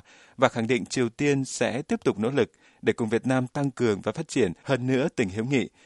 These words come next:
và sự hợp tác trên mọi lĩnh vực kinh tế, chính trị cũng như văn hóa. Chủ tịch Hội hữu nghị Việt Triều Phạm Tất Dông cho biết rằng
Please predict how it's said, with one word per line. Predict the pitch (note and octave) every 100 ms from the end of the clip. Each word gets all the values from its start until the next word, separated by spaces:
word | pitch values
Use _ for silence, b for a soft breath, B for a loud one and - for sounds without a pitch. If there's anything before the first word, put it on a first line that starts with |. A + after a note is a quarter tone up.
| b -
và | A2 A2+
sự | - B2+
hợp | A#2 -
tác | D3+ -
trên | - A2+
mọi | F#2+
lĩnh | G#2
vực | B2 A#2
kinh | - A#2
tế, | - G#2 G#2 B2+
chính | A#2+ B2+
trị | C#3 -
cũng | - A2
như | A2+
văn | G2+
hóa. | F#2+ F#2+ G#2 C#3 _ _ _ _ _
Chủ | -
tịch | C3 C3+ -
Hội | C#3 A2+
hữu | C#3
nghị | D#3 C#3
Việt | G2+ A#2 -
Triều | - A2+ G#2
Phạm | - G#2+
Tất | G#2+ E3
Dông | - A#2+ A2+ b b b
cho | -
biết | C3+ F3
rằng | C#3